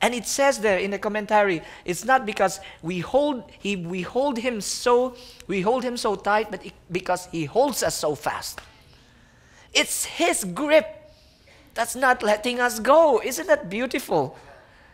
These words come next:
And friends, a beautiful thought here from Desire of Ages. One of my favorite chapters in Desire of Ages, this is one of the longest chapters, is a chapter entitled, "Let Not Your Heart Be Troubled."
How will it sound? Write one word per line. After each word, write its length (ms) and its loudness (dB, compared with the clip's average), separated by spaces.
And 320 0
friends, 580 0
a 60 -6
beautiful 760 -2
thought 420 4
here 240 0
from 580 0
Desire 460 2
of 160 -2
Ages. 440 -4
One 400 2
of 120 2
my 140 0
favorite 520 -2
chapters 500 -2
in 80 -8
Desire 300 0
of 120 -2
Ages, 560 -6
this 180 2
is 140 0
one 360 2
of 80 -4
the 80 0
longest 560 -2
chapters, 600 -4
is 140 -4
a 60 2
chapter 480 0
entitled, 680 -2
"Let 360 -2
Not 320 -4
Your 140 -6
Heart 280 -4
Be 80 -10
Troubled." 460 -8